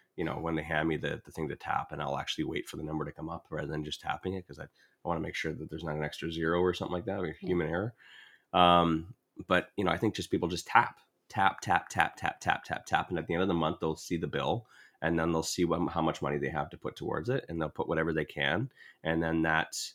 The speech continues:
Speaker 1: that, that balance will just continue to keep growing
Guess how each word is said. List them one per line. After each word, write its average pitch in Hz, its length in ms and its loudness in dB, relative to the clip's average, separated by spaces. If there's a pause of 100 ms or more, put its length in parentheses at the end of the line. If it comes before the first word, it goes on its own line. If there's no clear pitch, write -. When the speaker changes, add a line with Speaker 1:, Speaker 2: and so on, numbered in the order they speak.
(480)
Speaker 1:
that, 82 300 -2
that 85 220 2
balance 85 480 4
will 82 100 -2
just - 180 -8
continue 82 440 -4
to 82 80 -2
keep 87 220 -6
growing 87 340 0